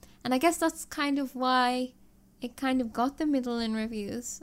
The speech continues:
There's nothing that made me go, "Whoa," or anything like that, but I did enjoy the quests that I did and the side quests that I do. Like, they were fine, but just nothing, like, that made me hooked,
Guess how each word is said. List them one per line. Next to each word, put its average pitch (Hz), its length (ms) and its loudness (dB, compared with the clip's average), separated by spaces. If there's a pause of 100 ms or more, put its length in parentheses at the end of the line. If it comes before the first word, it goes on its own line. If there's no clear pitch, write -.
There's 233 180 -2
nothing 277 440 4
that 269 100 4
made 254 160 4
me 247 100 2
go, 226 300 -2
"Whoa," 220 800 2
or 233 80 -2
anything 240 280 -2
like 220 160 -4
that, 226 220 -2
but - 140 2
I - 40 0
did 269 200 0
enjoy 254 500 2 (120)
the 254 100 -4
quests - 340 -4
that - 120 -4
I 220 60 -4
did 294 380 -2
and 233 120 -4
the 247 40 -4
side 269 280 -2
quests 247 260 -6
that 202 100 -6
I 226 60 -4
do. 208 260 -6 (680)
Like, 226 240 -4
they 262 180 2
were 285 80 0
fine, 247 460 0 (260)
but 240 160 -8
just - 220 -4
nothing, 262 420 0
like, 240 460 -2 (380)
that 233 280 -4
made 240 240 0
me 240 120 0
hooked, - 500 -8